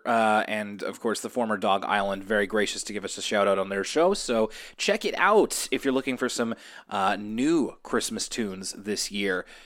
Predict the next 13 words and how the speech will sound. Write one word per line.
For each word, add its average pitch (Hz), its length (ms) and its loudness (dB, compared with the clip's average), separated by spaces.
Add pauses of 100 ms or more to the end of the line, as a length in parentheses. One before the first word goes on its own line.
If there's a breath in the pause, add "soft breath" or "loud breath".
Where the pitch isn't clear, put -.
(400 loud breath)
Um, 98 580 0 (380)
and 98 180 -2
thank 120 240 0
you 107 80 0
very 107 180 2
much 107 220 -2
for 98 340 0
reminding 101 460 -8
me 80 120 -14
of 76 120 -12
that. - 300 -8 (760 loud breath)
All 165 140 6
right. 185 440 4